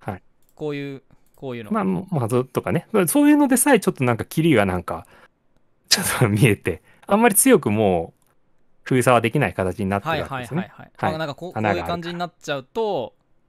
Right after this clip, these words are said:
Speaker 1: なんかちょっと、
Speaker 2: なんか嫌ですね。
Speaker 1: どう止めていいのか難しいですね。
Speaker 2: 例えばこういう風になった時に、ここがどうなるか。
Speaker 1: はい。どうなるかとか、はい。まあ、極端にそうは打たないですけど、まあ、形としては、ちょっと穴を開けるのは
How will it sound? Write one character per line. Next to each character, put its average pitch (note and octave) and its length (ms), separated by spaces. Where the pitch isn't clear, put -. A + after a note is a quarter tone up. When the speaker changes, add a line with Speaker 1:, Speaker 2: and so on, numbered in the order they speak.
Speaker 1:
な E2 180
ん D#2+ 40
か F#2+ 160
ち - 100
ょ - 20
っ F#2 60
と、 F2+ 220
Speaker 2:
な G3 80
ん - 20
か A2+ 100
嫌 G#2 40
で C3+ 60
す - 0
ね。 - 0
Speaker 1:
ど A#2 60
う - 0
止 A2 40
め G#2+ 80
て A2+ 80
い - 20
い - 20
の F#2+ 80
か E2 80
難 F2+ 100
し F#2 40
い - 20
で - 0
す - 0
ね。 - 0
Speaker 2:
例 G#2 60
え - 20
ば - 0
こ - 60
う - 40
い C#3+ 80
う C#3+ 60
風 C#3 140
に A#2+ 80
な A#2 100
っ - 100
た A#2 100
時 A#2 260
に、 F#3+ 440
こ C3 100
こ B2+ 140
が A#2+ 120
ど A2 100
う - 20
な A2+ 140
る G#2 100
か。 G#2+ 100
Speaker 1:
は C#3 100
い。 C#3+ 60
ど A2+ 100
う G#2 40
な F#2 100
る F2 80
か - 160
と F2+ 100
か、 - 160
は - 240
い。 E2+ 160
ま G3+ 100
あ、 A3 40
極 - 180
端 E3+ 100
に A2+ 80
そ G3+ 140
う - 20
は - 240
打 C3+ 60
た F#3 100
な D#3 100
い G#2 60
で A2+ 100
す - 80
け B2 120
ど、 F3+ 260
ま G3+ 60
あ、 G3 40
形 G#3+ 340
と B3+ 100
し - 60
て B3+ 100
は、 F#2+ 160
ち - 80
ょ - 20
っ - 20
と G#2 120
穴 D3+ 200
を G#2 40
開 F#2+ 100
け G2+ 140
る F#2+ 60
の F2 120
は E2 120